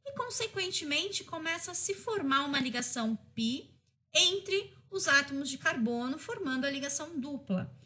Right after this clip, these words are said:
À medida que essa ligação pi começa a se formar, a ligação carbono-halogênio passa a se enfraquecer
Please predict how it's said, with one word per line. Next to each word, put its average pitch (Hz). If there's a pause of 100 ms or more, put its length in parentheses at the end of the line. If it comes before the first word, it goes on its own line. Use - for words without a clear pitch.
(220)
À 359
medida 392
que -
essa 403
ligação 277 (260)
pi 320
começa 247
a 202
se -
formar, 233 (180)
a 302
ligação 311
carbono-halogênio 262 (320)
passa 302
a -
se -
enfraquecer 330